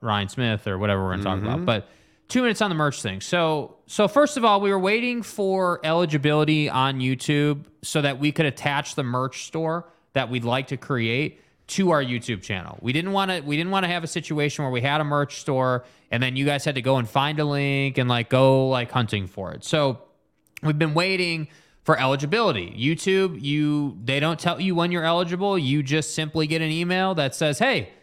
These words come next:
Speaker 1: Flip has been switched. You can now do a merch store." So now we do have eligibility and we can roll out a merch store on our channel. That's number one.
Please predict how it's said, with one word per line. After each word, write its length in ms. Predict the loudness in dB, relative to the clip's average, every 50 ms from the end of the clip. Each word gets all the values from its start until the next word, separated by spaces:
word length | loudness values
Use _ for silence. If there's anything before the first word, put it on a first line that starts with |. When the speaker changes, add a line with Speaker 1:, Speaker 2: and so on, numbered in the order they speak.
| _ _ _ _ _ _ _
Speaker 1:
Flip 300 | -4 0 0 0 2 0
has 120 | -2 -2
been 140 | -2 -4 -4
switched. 560 | -2 0 0 0 0 0 -4 -8 -12 -14 -10
You 240 | -4 0 2 2 2
can 140 | 2 2 0
now 180 | 0 -2 -2 0
do 140 | 0 0
a 40 | 0
merch 260 | 0 0 0 -2 -2
store." 280 | -4 -4 -4 -4 -4 -6
So 260 | -6 -2 0 0 2
now 420 | 2 2 2 4 4 4 4 4 4
we 140 | 4 2
do 180 | 2 4 6 6
have 140 | 6 6 4
eligibility 600 | 2 2 2 0 0 2 2 4 4 4 4 2
and 80 | 2 2
we 100 | 2 2
can 160 | 2 0 0
roll 220 | 2 2 4 4
out 140 | 4 2 2
a 20 | 2
merch 240 | 2 2 2 0
store 160 | 0 0 0 2
on 100 | 2 2
our 80 | 0
channel. 400 | 0 0 0 0 0 -2 -4 -8 -12 _ _ _ _ _ _ _ _
That's 260 | -2 0 0 0 -2 -2
number 200 | 0 2 2 4
one. 340 | 4 2 2 0 -4 -8